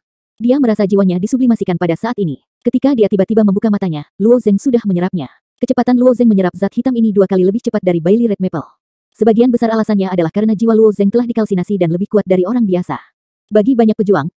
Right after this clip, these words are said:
zat hitam ini bisa jadi untuk meningkatkan jiwa secara signifikan. Tentu saja,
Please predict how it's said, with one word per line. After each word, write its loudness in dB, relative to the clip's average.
zat 0
hitam 0
ini 2
bisa -2
jadi 2
untuk 0
meningkatkan -2
jiwa 0
secara -4
signifikan. -4
Tentu 0
saja, 0